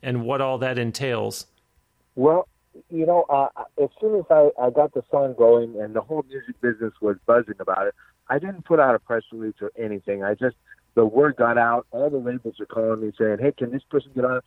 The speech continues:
Speaker 2: We got a new artist. Can she get on?" And, and so I said, "Absolutely." I haven't turned away,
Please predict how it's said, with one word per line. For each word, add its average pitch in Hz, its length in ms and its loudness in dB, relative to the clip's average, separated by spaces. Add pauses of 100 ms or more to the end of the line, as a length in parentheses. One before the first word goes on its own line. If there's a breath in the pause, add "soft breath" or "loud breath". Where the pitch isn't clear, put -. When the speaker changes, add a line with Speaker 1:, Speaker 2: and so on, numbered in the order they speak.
(180 soft breath)
Speaker 2:
We 151 60 -10
got 170 140 -4
a 170 40 -2
new 165 140 2
artist. 160 360 2
Can 117 120 -6
she - 140 -6
get 139 160 4
on?" 139 180 2 (300)
And, 123 220 -4
and 117 120 -8
so 131 100 2
I 123 80 4
said, 131 160 0
"Absolutely." 156 440 -2
I 156 140 4
haven't 196 160 2
turned 165 260 -4
away, 127 380 2